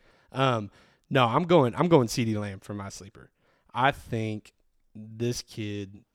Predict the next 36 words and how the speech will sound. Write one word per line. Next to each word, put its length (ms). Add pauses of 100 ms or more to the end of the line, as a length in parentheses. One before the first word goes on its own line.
(120)
you 140
know, 160
he 140
reminds 320
a 40
lot 120
of 80
people 320
of 100
Ocho 300
Cinco. 580 (400)
Um, 560 (300)
I, 40 (100)
I, 120 (100)
I 40
mean, 140
I 60
liked 220
him 100
at 140
Oklahoma. 540 (180)
I 80
think 200
he 100
proved 380
his, 260
his 220
point 480 (480)
at 200
being 380
such 300
a 100
star 580
wide 300
receiver. 560 (420)
Um, 520